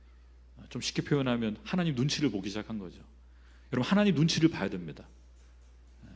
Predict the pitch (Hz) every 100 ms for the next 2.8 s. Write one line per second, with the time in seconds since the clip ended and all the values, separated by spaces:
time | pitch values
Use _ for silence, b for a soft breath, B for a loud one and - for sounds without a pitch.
0 | - - 135 143 135 135 151 139 113 120
1 | 156 202 - - - - 160 160 139 120
2 | - 156 165 110 80 - - -